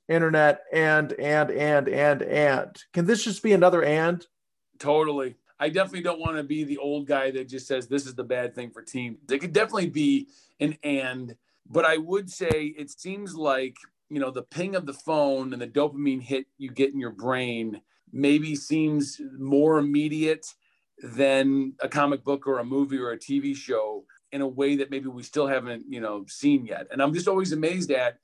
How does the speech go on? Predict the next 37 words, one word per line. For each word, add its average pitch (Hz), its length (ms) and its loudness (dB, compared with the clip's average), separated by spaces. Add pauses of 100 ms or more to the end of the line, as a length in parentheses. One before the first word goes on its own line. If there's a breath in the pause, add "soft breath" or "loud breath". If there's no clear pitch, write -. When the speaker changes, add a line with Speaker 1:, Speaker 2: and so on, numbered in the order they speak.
Speaker 2:
TikTok. 151 540 2
It 113 120 -16
seems 143 160 -4
like 139 140 -6
that 143 200 -4
just 147 120 -14
sort 151 140 -4
of 135 100 -8
showed 147 320 -6
up 147 160 -2
over 123 200 -12
the 113 80 -14
last 110 440 -10
year 113 280 -10
and 107 100 -14
now 120 180 0
seems 131 340 -6
to 117 60 -20
be 127 120 -8
the 120 100 -10
next 123 300 -8
way 120 160 -4
to 113 180 0 (320 soft breath)
grab 139 260 2
people's 139 260 -6
attention. 185 440 -8
And 170 300 -8 (360)
I'm 240 120 -12
not 233 120 -4
here 208 140 -2
to 190 60 -4
say 185 160 -4
that 165 100 -8
that's 156 220 -4
a 139 60 -4
bad 170 420 -4
thing, 131 380 -8